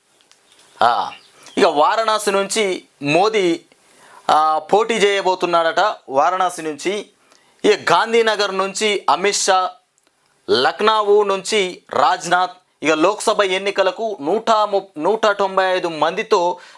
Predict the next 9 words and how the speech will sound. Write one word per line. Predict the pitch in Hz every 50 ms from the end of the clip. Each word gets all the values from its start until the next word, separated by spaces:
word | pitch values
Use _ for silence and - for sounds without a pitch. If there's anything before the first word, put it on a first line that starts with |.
| _ -
జాబితా, | 98 - 147 156 185 180 214 208 - 196
తొలి | - - - 180 208
జాబితా | 202 180 196 180 165 160 180 165
విడుదల | 147 143 135 139 131
చేసిర్రు. | 117 107 104 - - 85 - - - -
ఇది | 139 170 175 208 185 165
ఈ | 160 147 139 143 156 156 151 139 127
బీజేపీ | 113 107 139 175 160 165 170 - - 110
వాళ్ళు | 101 90 - - -